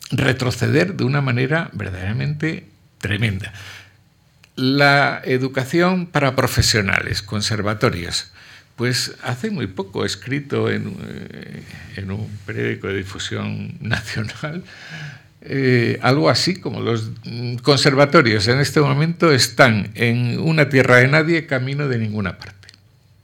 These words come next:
Y nadie me ha podido... Eh, objetar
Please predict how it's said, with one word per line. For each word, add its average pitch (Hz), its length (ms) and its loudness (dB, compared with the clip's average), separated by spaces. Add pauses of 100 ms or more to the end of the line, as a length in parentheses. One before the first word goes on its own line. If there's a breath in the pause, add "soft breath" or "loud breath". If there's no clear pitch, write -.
(1700 soft breath)
Y 113 180 2
nadie 214 480 4
me 113 260 2
ha 180 420 0
podido... 160 680 2 (100)
Eh, 131 1400 -4 (160)
objetar 143 800 -6